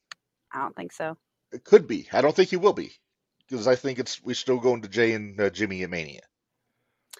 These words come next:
Speaker 1: And you've got somebody that was in, uh, Mister Adam Pearce's locker room last night that he had a meeting with.
Speaker 2: Yeah, that's one of the options there, 'cause we don't know where, uh,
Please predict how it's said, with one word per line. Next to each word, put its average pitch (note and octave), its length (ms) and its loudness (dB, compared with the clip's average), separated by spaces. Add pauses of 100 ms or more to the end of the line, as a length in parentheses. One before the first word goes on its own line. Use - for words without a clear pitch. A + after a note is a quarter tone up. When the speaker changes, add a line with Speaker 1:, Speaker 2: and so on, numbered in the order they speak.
(540)
Speaker 1:
And G3+ 460 2
you've G#3 220 -6
got G3 400 8 (680)
somebody C#4 460 2
that A3 200 2
was G#3 240 -4
in, G3+ 240 2
uh, F3+ 160 4
Mister G3+ 320 -2
Adam G3 220 8
Pearce's A#3+ 440 2
locker A3 320 6
room F#3+ 260 4
last F3+ 260 4
night F#3 200 2
that F#3+ 100 2
he G3+ 60 2
had F#3+ 120 8
a F#3+ 40 -2
meeting A3+ 320 0
with. D#3 200 -4 (720)
Speaker 2:
Yeah, A#2+ 200 6 (100)
that's A#2+ 260 4
one B2+ 140 -2
of A#2 100 -4
the A#2+ 140 0
options G#2+ 400 0
there, G#2+ 160 0
'cause G#2 260 -10
we G#2+ 80 -8
don't A2 160 -4
know G#2+ 120 -4
where, G2+ 360 -2
uh, G2 200 0